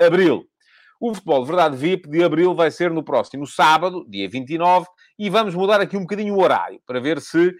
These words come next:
eh, isto não interfere com os almoços de fim de semana, almoços de família, muitas vezes. Ahm, portanto, vou antecipar um bocadinho. Próximo sábado, dia vinte e nove de abril,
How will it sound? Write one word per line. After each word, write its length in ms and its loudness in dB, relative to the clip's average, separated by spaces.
eh, 200 0
isto 200 -6
não 80 -2
interfere 420 -2
com 140 -4
os 100 -4
almoços 460 0
de 60 -20
fim 100 -12
de 80 -18
semana, 340 -2
almoços 360 -4
de 80 -20
família, 400 -4
muitas 260 -10
vezes. 300 -2
Ahm, 1200 -2
portanto, 440 -4
vou 320 0
antecipar 760 0
um 120 -4
bocadinho. 400 -8
Próximo 400 -6
sábado, 360 0
dia 160 -4
vinte 220 -10
e 60 -8
nove 180 -2
de 80 -2
abril, 320 -2